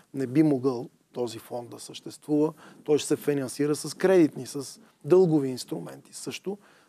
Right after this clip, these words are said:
Този път издадени и по-отделно от страните членки на Европейския съюз. И заедно много се говори да се продължи тази така наречена фискална консолидация, включително с общ европейски дълг издаване.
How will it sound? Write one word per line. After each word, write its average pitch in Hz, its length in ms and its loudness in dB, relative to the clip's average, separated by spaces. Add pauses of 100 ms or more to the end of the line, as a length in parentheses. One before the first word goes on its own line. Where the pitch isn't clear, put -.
Този 147 240 2
път 175 240 -2
издадени 156 480 0
и 175 220 0 (360)
по-отделно 160 580 4
от 131 100 -6
страните 135 420 -6
членки 127 400 -10
на 71 100 -12
Европейския - 560 -8
съюз. - 260 -4 (320)
И 214 120 2
заедно 190 480 2
много 139 300 2
се 208 120 -4
говори 160 400 4
да 180 80 -2
се 156 200 -4
продължи 135 420 -2
тази 151 280 0
така 160 220 -2
наречена 156 400 -2
фискална 147 720 0 (580)
консолидация, 139 840 0
включително 143 720 -4
с - 240 -10 (180)
общ 147 400 2
европейски 151 640 2
дълг 127 420 -2 (340)
издаване. 131 500 -2